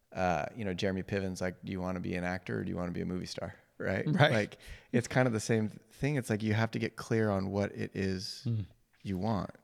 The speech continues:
Speaker 1: you
Speaker 2: That's
Speaker 1: know?
Speaker 2: right. Yeah.
Speaker 1: Um,
Speaker 2: <laughs> I've, I've learned
Speaker 1: funny.
Speaker 2: so many lessons from Entourage.
Speaker 1: Well, everything is like
Speaker 2: And, and
Speaker 1: everything.
Speaker 2: don't
Speaker 1: I always say
Speaker 2: forget,
Speaker 1: that, right? Like
Speaker 2: I, sometimes I find myself to be like, "Am I, am I actually making my own choices and living my own life?" 'Cause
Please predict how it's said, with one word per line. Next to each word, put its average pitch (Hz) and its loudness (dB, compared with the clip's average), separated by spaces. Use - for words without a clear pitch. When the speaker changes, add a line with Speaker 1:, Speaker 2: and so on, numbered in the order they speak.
Speaker 1:
you 98 0
Speaker 2:
That's 90 0
Speaker 1:
know? 143 2
Speaker 2:
right. - -2
Yeah. 139 -4
Speaker 1:
Um, 90 0
Speaker 2:
<laughs> - -10
I've, 175 2
I've 175 6
learned 196 8
Speaker 1:
funny. 104 6
Speaker 2:
so 180 12
many 196 8
lessons 151 8
from 139 4
Entourage. 127 4
Speaker 1:
Well, 143 10
everything 160 10
is 139 8
like 135 12
Speaker 2:
And, 196 12
and 247 12
Speaker 1:
everything. 185 12
Speaker 2:
don't 214 12
Speaker 1:
I 220 12
always 220 12
say 170 12
Speaker 2:
forget, 107 10
Speaker 1:
that, 90 8
right? 113 8
Like 104 4
Speaker 2:
I, - 6
sometimes 196 8
I 156 12
find 143 8
myself 135 8
to 131 4
be 123 8
like, 117 4
"Am 127 6
I, 202 6
am 135 4
I 160 6
actually 135 4
making 143 6
my 135 6
own 131 6
choices 131 4
and 123 6
living 127 6
my 120 6
own 117 6
life?" 117 2
'Cause 123 2